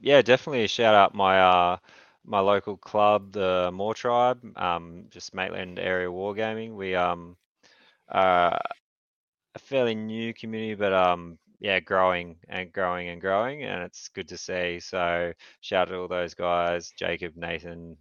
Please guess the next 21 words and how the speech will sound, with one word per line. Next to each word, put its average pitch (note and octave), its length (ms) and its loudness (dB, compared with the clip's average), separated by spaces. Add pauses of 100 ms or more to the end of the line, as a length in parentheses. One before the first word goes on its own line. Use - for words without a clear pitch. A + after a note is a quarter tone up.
(100)
you F2+ 160 -14
know, E2 240 -12 (340)
um, D#2+ 420 -10 (600)
shout F#2+ 220 2
out F#2+ 80 2
to - 80 -14
my F2 140 -2
wife F2 460 2
and, E2 320 -14 (120)
you G2 80 -12
know, F2+ 100 -4
my F2 160 -2
family G2 360 0
for - 140 -10
letting G2+ 240 -2
me F#2+ 240 -6
<laughs> - 1160 -20
do G2+ 140 0
this G#2 200 -6
hobby A2+ 360 0
and, E2+ 400 -10